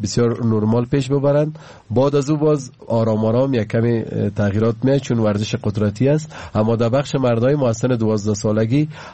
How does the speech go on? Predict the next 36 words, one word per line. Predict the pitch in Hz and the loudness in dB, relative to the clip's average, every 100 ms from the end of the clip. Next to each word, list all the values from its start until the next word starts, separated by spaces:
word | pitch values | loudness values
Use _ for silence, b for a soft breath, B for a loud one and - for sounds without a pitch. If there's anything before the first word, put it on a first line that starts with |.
| - | -4
حتی | 127 127 | 0 0
بالای | 104 110 120 135 | 0 2 2 0
پنجاه | 123 110 110 | -2 0 0
سال | 104 127 | 0 -2
هم | 127 | 0
می‌تونن | 127 127 127 131 123 | 0 0 0 0 0
در | 101 | 0
مسابقات | 95 101 101 98 123 | -2 -2 -2 0 -2
شرکت | 139 127 131 123 | -2 -2 -2 -2
کنن | 127 | 0
و | 120 | 2
این | 110 | 2
رشته | 107 - 117 | 0 0 0
را | 113 | 0
پیش | 113 95 | -2 -2
ببرن. | 98 90 87 85 B B B B | -2 0 -2 -4 B B B B
اما | 110 123 127 | 0 2 2
در | 127 123 | 2 2
مجموع | 123 127 123 147 170 175 | 2 0 0 0 0 0
اینا | 131 139 | 0 0
سوال | 143 123 135 | 0 0 0
کردن | 139 139 139 | 0 0 0
که | 123 | 0
اگر | 107 | -2
در | 107 107 | 0 2
مجموع | 107 107 120 156 | 2 0 2 2
ورزش | 139 117 127 123 | 2 0 -2 -4
کدام | 120 123 | -2 0
سنا | 123 127 127 | 0 0 2
می‌تونه | 127 123 123 | 2 2 0
بکنن، | 123 123 127 127 127 B B B - | 0 0 2 0 -2 B B B 0
در | 113 | 2
مجموع | 110 113 113 160 | 2 0 2 0
اگر | 147 143 | 2 0
بگوییم، | 143 143 147 147 147 B B B B - | 0 0 2 0 -4 B B B B 0
اه، | 110 107 107 | 2 4 2